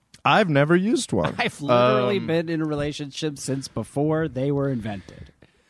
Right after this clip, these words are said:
Speaker 1: I went on a couple dates from Craigslist, but I'll save that for the main podcast.
Speaker 2: <laughs>
Speaker 1: Um, but if you go to someone's house, apartment, shack,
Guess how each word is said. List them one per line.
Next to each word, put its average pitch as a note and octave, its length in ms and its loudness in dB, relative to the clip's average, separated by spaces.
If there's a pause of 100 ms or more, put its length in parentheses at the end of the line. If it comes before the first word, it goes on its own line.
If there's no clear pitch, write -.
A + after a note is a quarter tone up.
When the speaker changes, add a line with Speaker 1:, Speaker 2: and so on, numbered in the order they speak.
(160)
Speaker 1:
I B2+ 240 4
went A#2+ 300 4
on A#2+ 120 6
a A#2+ 40 2
couple C3+ 240 2
dates C3+ 280 2
from D3+ 160 0
Craigslist, E3 720 0
but F#3+ 120 4
I'll A#3 80 2
save G#3+ 340 2
that A3 160 2
for A3 120 2
the G#3+ 100 2
main A3+ 260 0
podcast. - 840 -2
Speaker 2:
<laughs> - 40 -14
Speaker 1:
Um, C#3 600 2 (640)
but C#3+ 220 -2
if - 480 -2
you A#3+ 140 2
go A3 440 2
to G3+ 140 -2
someone's C#3 480 2
house, G#2 360 2
apartment, A2 640 0
shack, G#2 520 2